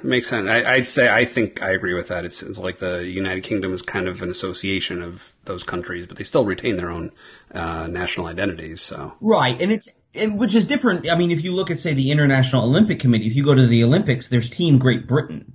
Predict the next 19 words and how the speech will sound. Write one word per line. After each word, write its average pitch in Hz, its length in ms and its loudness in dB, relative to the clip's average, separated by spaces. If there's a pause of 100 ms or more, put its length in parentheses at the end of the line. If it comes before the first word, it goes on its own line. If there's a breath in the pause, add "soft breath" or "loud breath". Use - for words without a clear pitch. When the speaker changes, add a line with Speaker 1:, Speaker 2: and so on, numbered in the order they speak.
Speaker 1:
Right. 92 440 2 (280)
Speaker 2:
But, 147 260 0
but 190 260 -2
in 185 260 -4
soccer, 165 420 -2
be-, 143 260 -6
and 156 120 2
because 156 340 0
of 147 80 -2
the 147 80 0
long 131 300 4
history 139 420 0
each 147 280 0
of 123 120 6
them 120 120 6
has 120 440 2
as, 107 220 -4
as 107 180 -4
separate 127 460 0